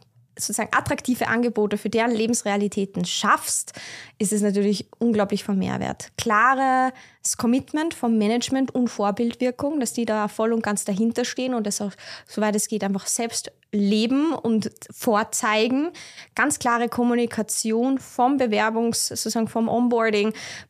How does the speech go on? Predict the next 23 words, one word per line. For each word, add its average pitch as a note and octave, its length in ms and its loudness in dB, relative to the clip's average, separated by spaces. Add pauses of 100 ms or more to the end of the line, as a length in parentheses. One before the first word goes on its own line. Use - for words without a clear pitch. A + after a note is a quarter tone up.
bis - 260 2
hin B3+ 320 2
zu A#3+ 340 0
Intranets A3+ 680 0
et - 140 -6
cetera, G3+ 560 0
Aushang, G#3+ 720 0 (380)
ähm, A3+ 360 4
austesten, A3 1000 2
so G#3+ 140 -2
Testing-Tage G#3 1120 0
laufend. G#3+ 680 2 (460)
Ähm, G#3 240 2
ganz A3 320 0
gut B3 220 0
funktioniert A#3 640 -2
auch G#3+ 180 2
sozusagen G#3+ 440 0
schon G#3+ 200 0
so G#3+ 140 0
ein, G#3+ 160 2
so G#3+ 160 -4
ein G#3 240 0